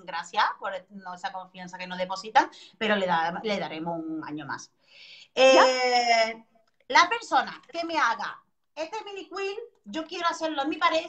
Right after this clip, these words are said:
Speaker 1: igual que hice los tres tréboles, que es lo que le gustó a Gaby,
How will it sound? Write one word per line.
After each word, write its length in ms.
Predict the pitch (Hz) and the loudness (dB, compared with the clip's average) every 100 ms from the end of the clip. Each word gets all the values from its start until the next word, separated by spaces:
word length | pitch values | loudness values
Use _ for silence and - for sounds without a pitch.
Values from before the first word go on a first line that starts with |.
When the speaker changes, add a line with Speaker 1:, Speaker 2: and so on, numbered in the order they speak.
| - | -10
Speaker 1:
igual 280 | 269 262 302 | -10 -2 -2
que 100 | 320 | -2
hice 340 | 320 320 285 240 214 | -6 -6 -6 -4 -2
los 260 | 220 214 - | -2 -4 -4
tres 260 | 285 302 | -6 -6
tréboles, 580 | 330 339 339 277 254 339 - | -6 -4 -2 -2 -2 -4 -8
que 60 | |
es 60 | 247 | -10
lo 80 | 247 | -6
que 80 | |
le 100 | 247 | -6
gustó 240 | 247 247 233 | -6 -4 2
a 640 | 226 208 214 214 214 208 240 | 4 6 4 4 -2 -6 0
Gaby, 380 | 285 262 320 | 0 0 -10